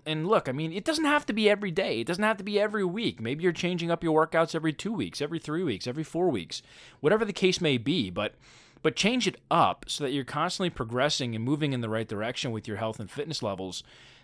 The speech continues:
that you're, you're seeing progress, you're seeing changes. People are noticing, "Hey, you know, are you losing body fat? Hey, you look bigger. Are you putting on some lean muscle mass?" You know, whatever the case may be. You know, look at your goals and, and reverse engineer your goals to, to make sure that you can attain them.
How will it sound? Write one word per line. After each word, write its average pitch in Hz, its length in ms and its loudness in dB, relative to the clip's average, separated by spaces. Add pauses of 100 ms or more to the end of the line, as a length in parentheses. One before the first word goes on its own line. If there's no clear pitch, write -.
that 120 260 0
you're, 139 240 0
you're 120 180 -4
seeing 202 320 2
progress, 110 440 0
you're 117 80 -6
seeing 180 300 0
changes. 101 600 -4 (220)
People 170 220 4
are 160 100 8
noticing, 143 540 4
"Hey, 135 200 2
you 110 180 -2
know, 104 200 -2 (440)
are 131 80 -2
you 143 160 2
losing 135 240 4
body 147 240 2
fat? 98 240 -2
Hey, 185 100 2
you 113 180 -2
look 147 200 0
bigger. 190 240 0
Are 196 40 0
you 190 140 -6
putting 123 280 -6
on 117 100 -4
some 120 180 -6
lean 127 160 -2
muscle 117 280 -2
mass?" 139 360 -4
You - 80 -18
know, 160 140 -4
whatever 233 220 0
the 226 40 -6
case 226 260 -4
may 208 140 2
be. 165 320 0 (400)
You 175 80 -10
know, 175 200 -4 (280)
look 156 220 -2
at 196 60 -10
your 202 100 0
goals 143 580 2
and, 127 260 2
and 135 160 -2
reverse 143 380 2
engineer 156 360 0
your 143 140 2
goals 139 520 0
to, 113 580 -2 (100)
to - 100 -14
make 135 180 -4
sure 160 140 0
that 139 80 -2
you 143 120 -4
can 120 140 -4
attain 156 440 0
them. 76 280 -4